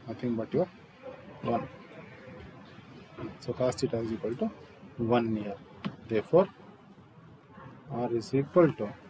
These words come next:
square root of one fifty square plus two point one eight three square plus two times of one fifty into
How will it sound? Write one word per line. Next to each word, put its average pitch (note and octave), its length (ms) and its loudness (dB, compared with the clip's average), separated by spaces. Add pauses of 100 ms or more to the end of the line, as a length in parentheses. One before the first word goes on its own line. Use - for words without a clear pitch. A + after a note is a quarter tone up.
(520)
square A2+ 420 -2
root D3+ 300 2
of G#2+ 180 2 (2500)
one A2+ 300 -4
fifty A#2 340 -4
square C3+ 460 2 (1160)
plus A#2 380 -4 (540)
two C3 160 2 (100)
point A#2+ 260 -4
one A#2 300 -4
eight A#2 80 -8 (160)
three B2 180 0
square C#3 440 2 (880)
plus A#2+ 320 -4
two B2+ 140 4
times B2 360 -2
of A2+ 240 -4
one A2 260 -4
fifty D3 540 0 (640)
into C#3+ 400 2